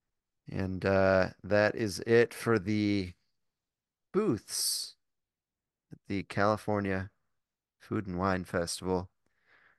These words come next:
So we're gonna finish up over here at other locations throughout California Adventure Park.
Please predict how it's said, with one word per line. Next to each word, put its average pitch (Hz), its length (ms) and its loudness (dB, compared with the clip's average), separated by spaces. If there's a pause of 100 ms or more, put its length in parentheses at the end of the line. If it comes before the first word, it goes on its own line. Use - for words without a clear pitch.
(140)
So - 160 -20
we're 98 60 2
gonna 101 160 4
finish 110 360 2
up 117 240 4
over 117 280 4
here 170 460 6 (880)
at 101 220 -6
other 139 260 -2
locations 104 1000 -4
throughout 113 720 4 (360)
California 127 500 6
Adventure 120 360 4
Park. 123 560 2